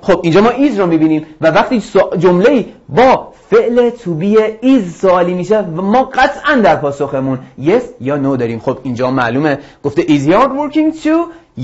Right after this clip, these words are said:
Yes، بله. And he is always very helpful. تازه داره میگه خیلی هم آدم مفیدیه. Always به معنای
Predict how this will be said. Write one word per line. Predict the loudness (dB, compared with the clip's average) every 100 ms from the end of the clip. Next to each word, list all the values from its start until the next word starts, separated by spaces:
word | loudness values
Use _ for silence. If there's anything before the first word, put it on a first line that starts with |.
| 2
Yes، | 4 2 -4 -16 -8
بله. | -4 0 2 0 -2 -14 _ _ _ _ _ -6
And | -4 -4
he | -4 -4 -4
is | -6 _ 0
always | 0 0 -4 -6 -6
very | -4 -2 -2 -6 -6
helpful. | -8 -8 -12 -10 -8 -10 -18 _ -20
تازه | -8 -6 -2 0 2
داره | 0 0
میگه | -4 -4 -6
خیلی | -8 -2 -2 0 -4 -2
هم | -2 -2 -2
آدم | -4 -2 -2 -2
مفیدیه. | -2 -2 -4 -6 -4 -2 0 0 0 -10 _
Always | -10 -8 -8 -8 -12 -12
به | -14
معنای | -14 -14 -16 -16 -16 -16